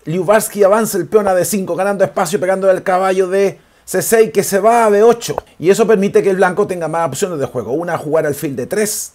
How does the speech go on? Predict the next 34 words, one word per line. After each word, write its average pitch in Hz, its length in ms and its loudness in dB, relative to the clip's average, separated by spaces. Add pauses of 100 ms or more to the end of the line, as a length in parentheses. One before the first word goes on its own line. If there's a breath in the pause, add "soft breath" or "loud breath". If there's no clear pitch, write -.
(120)
para 120 160 -8
que 123 80 -10
el 127 160 -6
peón 147 340 -2
de 147 340 2 (280)
C 160 320 2
avanza 156 320 2
a - 20 -10
C 147 140 -4
cuatro. 190 500 -4
Otra, 220 320 2
jugar 180 240 0
el 180 80 0
caballo 175 340 0
de 151 120 0
B 202 240 2
a 190 80 2
D 185 100 -2
dos. 202 440 -6 (480)
Otra, 226 280 2
jugar 160 240 0
A 151 140 -2
cuatro. 214 520 0
Otra, 185 300 -2
jugar 160 240 -2
el 180 100 -4
caballo 175 360 0
de 175 240 4
F 208 160 -2
a 123 40 -6
D 113 100 -10
dos. 82 280 -16
Varias 190 440 2
opciones. 113 360 -6